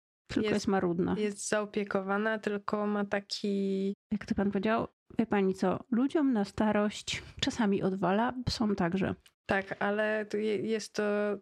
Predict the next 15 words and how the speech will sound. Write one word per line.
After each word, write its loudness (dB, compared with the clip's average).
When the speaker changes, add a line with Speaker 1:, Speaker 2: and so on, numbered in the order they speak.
Speaker 2:
taki -4
pisk, -6
który -2
występuje 0
obecnie 0
bez -2
względu 0
na 0
to, -2
czy -2
przebywa -2
w -18
towarzystwie, -2
czy -2
nie, 0